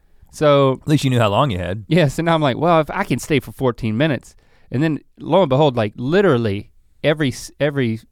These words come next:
Speaker 1: millisecond of that was part of a countdown leading up to it. And we stayed for it, and that was amazing.
Speaker 2: Yeah.
Speaker 1: So that was a great start. Then we go home and, um, uh, you know,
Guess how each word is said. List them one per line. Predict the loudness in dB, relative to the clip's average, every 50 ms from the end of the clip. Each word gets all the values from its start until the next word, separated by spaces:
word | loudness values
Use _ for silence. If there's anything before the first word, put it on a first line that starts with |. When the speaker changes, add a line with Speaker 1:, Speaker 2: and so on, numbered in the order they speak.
| -18 -12
Speaker 1:
millisecond | -10 -6 -4 -2 0 0 0 0 -2 -2 -4 -4 -2 -2 -2
of | -2
that | -2 -2 -2 -4
was | -6 -8 -6
part | -2 -2 -2 -2
of | -2
a | -6
countdown | -8 -6 -4 -4 -4 -4 -4 -4 -4 -4
leading | -4 -4 -4 -2 -2
up | -4 -4 -6
to | -6 -8
it. | -6
And | -6 -8
we | -10
stayed | -8 -6 -4 -4 -4 -6 -6
for | -6 -4 -4
it, | -4
and | -6 -8
that | -10
was | -10 -10 -10
amazing. | -8 -8 -10 -10 -12 -14 -18 -20 _ _ _ _ _ _ _ -14
Speaker 2:
Yeah. | -10 -10 -10 -10 -14 -18 -20 -12
Speaker 1:
So | -6 -4
that | -2 -2
was | -2 -2
a | -4
great | -4 -2 0 0 0 0 -2
start. | -6 -6 -2 -2 0 -2 -2 -6 -12 -20 -20 _ _ _ _ -10
Then | -6 -4
we | -4 -2
go | 0 0 2 2
home | 2 2 2 2 2 0 0
and, | -4 -6 -8 -12 _ _ _ _ _ _ _ _ _ _ -20 -20 _ _ _ _ _ _ _ _ -20 -20 -20 -14 -8
um, | -4 -2 -2 -2 -2 -4 -6 -10 -12 _ _ _ _ _ _ _ _ _ _ _ _ _ _ _ _ _ _ _ -4
uh, | 0 2 4 4 4 4 2 2 0 0 -2 -4 -8 -10 -12 -14 _ _ _ _ _ _ _ _ _ _ _ _ _ _ _ _ _ -4
you | -2 0 2
know, | 2 2 2 2 0